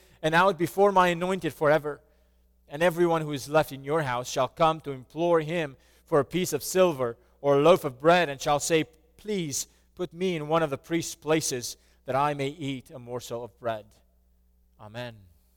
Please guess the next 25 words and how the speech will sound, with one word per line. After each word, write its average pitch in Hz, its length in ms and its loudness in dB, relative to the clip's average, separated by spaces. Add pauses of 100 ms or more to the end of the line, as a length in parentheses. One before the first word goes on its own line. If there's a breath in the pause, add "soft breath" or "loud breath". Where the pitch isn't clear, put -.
(440)
This 123 140 -18
is 120 140 -14
the 127 80 -8
word 135 220 -2
of 123 80 -16
the 123 60 -20
Lord 123 200 -8
for 123 140 -6
our 113 60 -4
heart 123 240 -10
this - 180 -16
morning. 131 280 -10 (2000)
Is 135 320 -10 (720 soft breath)
the 143 140 -6
darkness 165 840 -2
and 151 180 -4
the 143 60 -4
corruption 151 560 -2
that 143 140 0
invaded 139 540 -2
the 123 80 -8
spiritual 143 480 -6
leaders 123 420 -8
of 117 120 -12
Israel. 117 460 -12